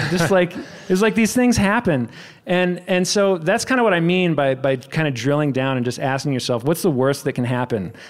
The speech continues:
Speaker 1: Like, that was the worst fail I've literally ever had on, in public. And it was the most public place I'd ever been, almost,
Speaker 2: Yeah.
Speaker 1: you know? It just didn't matter.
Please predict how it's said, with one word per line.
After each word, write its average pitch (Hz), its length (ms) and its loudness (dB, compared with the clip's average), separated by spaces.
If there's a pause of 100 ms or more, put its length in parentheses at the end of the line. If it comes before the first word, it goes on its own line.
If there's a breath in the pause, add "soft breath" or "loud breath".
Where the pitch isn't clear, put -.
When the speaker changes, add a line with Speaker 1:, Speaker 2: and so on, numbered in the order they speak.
(100)
Speaker 1:
Like, 135 160 -2
that 220 160 2
was 208 160 2
the 160 80 2
worst 151 400 2
fail 139 300 0
I've 131 200 -4
literally 139 540 2
ever 127 140 0
had 120 340 -4 (100)
on, 131 280 -2
in 143 200 -2
public. 123 600 -2 (260 loud breath)
And 151 240 0
it 156 180 0
was 143 220 2
the 127 80 0
most 147 460 0
public 156 420 0 (320)
place 190 340 2
I'd 123 360 -2
ever 131 240 2
been, 147 400 -2
almost, 113 360 -6
Speaker 2:
Yeah. 113 200 0
Speaker 1:
you 131 60 2
know? 123 260 2 (360 loud breath)
It 165 140 -4
just 185 180 -2
didn't 170 200 2
matter. 123 400 -2